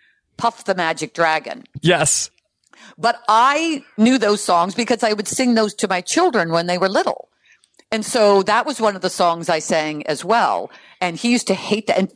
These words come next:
Speaker 1: he had never heard that song. He asked me if I made it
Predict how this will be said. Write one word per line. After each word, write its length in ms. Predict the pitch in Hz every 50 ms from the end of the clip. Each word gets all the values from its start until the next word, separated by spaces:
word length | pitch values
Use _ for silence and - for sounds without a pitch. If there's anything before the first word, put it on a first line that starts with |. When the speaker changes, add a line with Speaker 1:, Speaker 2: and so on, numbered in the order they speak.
| _ -
Speaker 1:
he 180 | 175 170 240
had 160 | 220 185 - 190
never 560 | 175 170 180 190 190 - 247 247 269 277 269 _ _ _ _ -
heard 500 | - 247 214 180 160 151 151 135 160 - _ _ _ -
that 180 | - 175 165 -
song. 320 | - 185 160 123 98 -
He 180 | - 220 240 233
asked 220 | 240 285 277 -
me 120 | 294 294 294
if 120 | - -
I 120 | 226 208 196
made 340 | 180 180 190 196 214 214
it 120 | 226 214